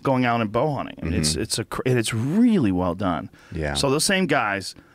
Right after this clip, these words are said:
Speaker 1: filmed us.
Speaker 2: Yeah.
Speaker 1: And man, do we got some ep-, epic footage.
Speaker 2: Oh,
Speaker 1: Just
Speaker 2: God.
Speaker 1: epic.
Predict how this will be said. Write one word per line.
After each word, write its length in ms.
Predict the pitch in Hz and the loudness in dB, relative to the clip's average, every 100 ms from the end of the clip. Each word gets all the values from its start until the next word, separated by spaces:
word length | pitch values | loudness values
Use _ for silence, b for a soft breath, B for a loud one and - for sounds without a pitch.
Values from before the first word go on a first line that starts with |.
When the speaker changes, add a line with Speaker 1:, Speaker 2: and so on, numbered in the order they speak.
| B B | B B
Speaker 1:
filmed 340 | - 127 120 | -2 2 4
us. 380 | 110 78 - - - _ - | 2 0 -4 -8 -12 _ -2
Speaker 2:
Yeah. 340 | 82 80 76 | 0 2 0
Speaker 1:
And 120 | - 95 | -6 -6
man, 480 | 110 139 156 139 | 0 2 2 2
do 80 | 117 | -2
we 80 | 110 | -4
got 160 | 104 101 | -4 -4
some 160 | 98 - | -8 -10
ep-, 260 | 82 - - | -10 -12 -2
epic 320 | 123 117 - | -2 -2 -8
footage. 460 | - 110 87 85 - | -4 -2 -2 -4 -6
Speaker 2:
Oh, 40 | |
Speaker 1:
Just 200 | - 120 | -4 -4
Speaker 2:
God. 140 | 123 - | -2 -2
Speaker 1:
epic. 440 | 151 131 110 - | -2 -2 -8 -10